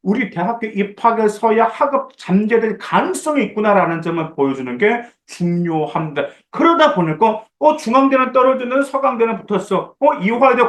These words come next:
고교 추천 예비 받았거나 이화여대 고교 추천 떨어졌는데 서강대가 붙는 경우가 매년 있어 왔습니다. 그러다 보니까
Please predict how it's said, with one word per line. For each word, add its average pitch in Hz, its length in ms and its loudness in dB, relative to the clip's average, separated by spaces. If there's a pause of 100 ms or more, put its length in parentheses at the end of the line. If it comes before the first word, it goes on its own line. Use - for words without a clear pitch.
고교 226 220 -2
추천 233 260 -2
예비 180 240 2
받았거나 214 380 0
이화여대 233 380 0
고교 202 260 -4
추천 254 240 -10
떨어졌는데 254 680 0 (160)
서강대가 190 760 -2
붙는 156 340 -6
경우가 147 460 -4 (220)
매년 208 1000 0
있어 208 400 0
왔습니다. 131 840 -2 (140)
그러다 - 280 0
보니까 160 640 0